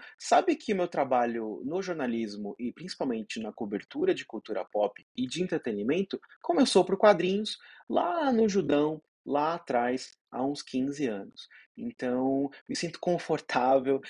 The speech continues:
de passar essa curadoria pra vocês. E mais do que isso, são filmes, muitas vezes, eh, que moram no meu, no meu coração, que eu tenho uma ligação afetiva.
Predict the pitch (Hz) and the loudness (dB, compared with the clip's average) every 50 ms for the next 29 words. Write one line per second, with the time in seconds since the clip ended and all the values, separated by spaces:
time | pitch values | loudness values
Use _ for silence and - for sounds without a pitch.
0 | - - - 127 127 131 - - 131 131 - - 123 113 110 110 107 - 117 - | -16 -14 -10 -6 -6 -4 0 2 2 2 0 0 -2 0 0 -2 -4 -6 -10 -10
1 | - 117 110 107 104 107 107 104 101 101 101 98 - - 113 107 104 117 113 - | -6 -4 -4 -4 -2 -2 -2 -2 -2 -2 -4 -4 -6 -6 -6 -4 -4 -6 -6 -4
2 | - 143 147 175 - - _ - 196 190 185 175 180 185 180 170 202 - - 208 | -2 -2 0 -2 -4 -6 _ -4 -2 0 0 0 0 -2 0 -2 -4 -4 -2 -4
3 | 180 156 156 - - - - - - - - - - 180 190 185 - - 185 190 | -2 -2 -2 -4 -6 -8 -8 -10 -12 -18 -10 -4 0 0 2 2 2 2 2 2
4 | 185 185 165 160 165 170 175 - 165 147 131 135 143 143 143 135 147 143 - - | 2 2 0 0 -2 -2 0 2 0 2 4 6 6 6 6 4 -2 -8 -10 -12
5 | - - - - - 139 139 143 143 147 147 - - 226 214 190 175 170 165 165 | -14 -18 -16 -2 4 6 8 8 8 6 4 0 0 2 4 6 6 6 6 6
6 | 170 170 165 165 165 165 160 156 151 151 151 151 147 151 151 143 143 147 147 147 | 4 0 0 -2 -2 -4 -4 -4 -4 -2 0 2 2 4 2 2 0 0 -2 -2
7 | 143 143 - 151 143 139 143 139 - - 127 123 120 123 127 123 - 139 127 - | -2 -2 -2 -2 0 0 0 -2 -2 -2 -2 -2 -2 -2 -6 -6 -8 -10 -10 -6
8 | - 131 127 127 127 127 127 127 120 123 123 113 123 120 120 - - - 123 113 | -4 -4 -4 -4 -4 -4 -2 -2 -2 -4 -4 -4 -6 -8 -8 -8 -10 -10 -8 -8
9 | 113 113 113 113 117 117 117 120 - 117 120 117 - - 135 - - - - 107 | -6 -6 -6 -6 -6 -8 -8 -8 -8 -8 -8 -8 -8 -8 -10 -8 -8 -10 -10 -10
10 | 95 - 95 | -12 -14 -16